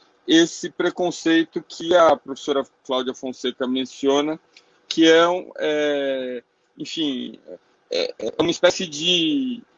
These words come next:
invisibilidade ou de uma noção de que o pobre comum, que é a, são as pessoas que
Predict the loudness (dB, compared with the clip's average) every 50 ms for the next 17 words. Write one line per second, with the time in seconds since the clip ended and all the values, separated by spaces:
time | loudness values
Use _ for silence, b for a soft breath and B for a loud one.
0 | _ _ _ _ -2 0 2 2 2 0 0 -4 -2 -4 -6 -6 -4 -2 2 2
1 | 2 4 6 6 6 8 8 6 4 2 -2 -8 -10 -8 -6 -6 -6 -6 -8 _
2 | 0 2 2 2 2 0 -2 -4 -6 -6 -4 -6 -4 -4 -4 -6 -6 -8 -6 -2
3 | -2 -2 -2 -2 -6 -10 -14 -18 -18 -12 -8 -8 -8 -8 -8 _ 2 4 4 4
4 | 4 2 -2 -6 -6 -8 -12 _ _ _ _ _ 0 2 2 2 4 2 2 2
5 | 2 2 0 -2 -6 -8 -12 -12 -6 -2 0 2 2 4 4 4 2 2 0 -2
6 | -4 _ _ _ -8 -6 -6 -6 -8 _ -12 -12 -10 -8 -10 -10 -10 -12 -6 -4
7 | -2 -2 -4 -6